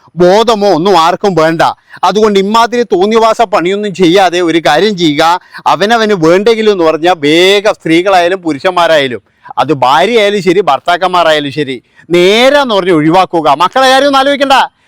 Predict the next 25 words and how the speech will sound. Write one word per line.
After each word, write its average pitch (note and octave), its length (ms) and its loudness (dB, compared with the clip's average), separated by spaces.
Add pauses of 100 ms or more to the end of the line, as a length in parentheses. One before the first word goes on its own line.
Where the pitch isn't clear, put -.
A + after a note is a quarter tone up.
(200)
മക്കൾ B3+ 320 0 (100)
അവരെ B3+ 180 2
വഴിക്കങ്ങ് B3 380 0
വളർന്നോളുമായിരുന്നു. A#3 640 0 (420)
അതിപ്പം G#3+ 340 0
നിങ്ങൾ A#3+ 240 2
ഇല്ലെങ്കിലും A#3+ 400 2 (120)
നിങ്ങൾ A3+ 220 2
ഉണ്ടെങ്കിലും A#3+ 400 0
വളരെ A3 220 0 (440)
അത് - 220 -4
പറയാനുള്ളൂ. G#3+ 460 -2 (360)
അല്ലാതെ G#3 360 0
മക്കളുണ്ടല്ലോ, A3+ 580 0 (160)
മക്കൾക്ക് A#3+ 340 -2
എന്താവും, A3 400 0
മക്കളുടെ C4 300 -2
കാര്യം A3+ 240 0
എങ്ങനെയാന്ന് G#3+ 420 -2 (400)
അങ്ങനെയൊക്കെ A#3 460 0
നോക്കിക്കഴിഞ്ഞാൽ A3+ 560 0
പിന്നെന്ന് A3+ 320 -2
പറഞ്ഞു A3 220 -2
കഴിഞ്ഞാൽ G#3+ 260 -2
ഈ - 20 -4